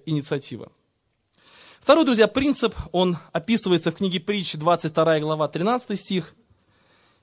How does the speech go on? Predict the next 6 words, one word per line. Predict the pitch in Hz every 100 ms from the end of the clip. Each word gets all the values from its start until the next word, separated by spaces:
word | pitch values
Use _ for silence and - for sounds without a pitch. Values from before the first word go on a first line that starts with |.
| -
Ленивый | 160 208 254 208 185
человек | - 160 170 262 - - _ _ _ _ _
ищет | 226 233 - 196 -
оправдания | 160 - 139 135 196 208 185 170
своей | - 139 127 147 147 -
лени. | 123 127 107 92